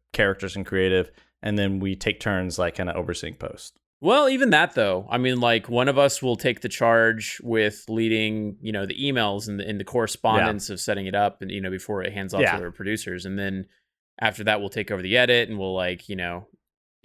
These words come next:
Speaker 2: we used to do a thing where we would have to step in for the last bit of editing just to add a level of polish, but it's gotten to where we've become so efficient and Nick has, like, gotten so fucking good at sound design that we don't even need to do that. We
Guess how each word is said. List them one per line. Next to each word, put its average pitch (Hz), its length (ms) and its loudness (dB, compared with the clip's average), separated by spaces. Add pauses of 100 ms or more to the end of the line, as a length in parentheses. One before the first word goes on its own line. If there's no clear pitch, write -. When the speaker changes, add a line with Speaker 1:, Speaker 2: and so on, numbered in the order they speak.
(120)
Speaker 2:
we 131 160 4
used 175 200 4
to 139 60 -8
do 131 80 2
a 113 60 4
thing 127 300 0
where 107 200 4
we 113 200 0
would 110 100 2
have 104 260 0
to 98 200 -6
step - 400 -2
in 104 160 -4
for - 100 -12
the 101 80 -4
last 95 300 0
bit 104 100 -4
of 95 80 -4
editing 113 460 0 (320)
just 120 180 -2
to 104 60 4
add 110 120 4
a 110 60 2
level 110 240 2
of 101 80 0
polish, 110 500 2 (140)
but 123 80 6
it's 107 140 2
gotten 120 400 2 (340)
to - 100 0
where 123 120 8
we've 113 160 4
become 110 240 -2
so 120 180 2
efficient 104 560 -2 (140)
and 101 340 0
Nick 104 240 0
has, 95 220 -4
like, 92 180 0
gotten 90 300 -6
so 101 240 -4
fucking 98 340 -4
good 98 160 0
at 95 80 -6
sound 98 240 -4
design 90 520 -4
that 92 120 -4
we 98 80 -4
don't 95 140 0
even 90 160 -6
need 90 80 -6
to 87 40 -8
do 87 140 -6
that. 85 140 -2
We 92 160 -8